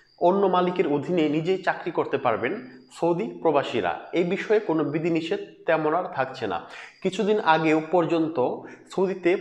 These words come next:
প্রবেশের পর প্রথম মালিকের কাছে কমপক্ষে এক বছর চাকরি করতে হতো, কিন্তু নতুন নিয়ম অনুযায়ী থাকছে না এই বিধিনিষেধ। এই বিধিনিষেধটি এখন সম্পূর্ণরূপে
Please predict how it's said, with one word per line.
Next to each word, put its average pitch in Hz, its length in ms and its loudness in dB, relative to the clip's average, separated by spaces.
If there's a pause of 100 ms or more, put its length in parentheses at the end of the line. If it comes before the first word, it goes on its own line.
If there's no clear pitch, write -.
প্রবেশের 165 460 0 (120)
পর 143 140 6 (400)
প্রথম 180 320 4 (100)
মালিকের 170 440 4
কাছে 135 200 0 (140)
কমপক্ষে 196 580 0 (280)
এক 165 60 0 (140)
বছর 180 280 -2 (180)
চাকরি 165 300 -4 (100)
করতে 170 320 0
হতো, 101 220 -6 (200)
কিন্তু 196 280 -2 (500)
নতুন 214 300 2
নিয়ম 214 180 6 (140)
অনুযায়ী 175 340 4 (160)
থাকছে 165 320 -2 (100)
না 190 60 0 (240)
এই 135 120 2
বিধিনিষেধ। 147 460 -2 (120)
এই 147 120 0
বিধিনিষেধটি 196 580 -4 (120)
এখন 202 220 -4 (400)
সম্পূর্ণরূপে 190 680 2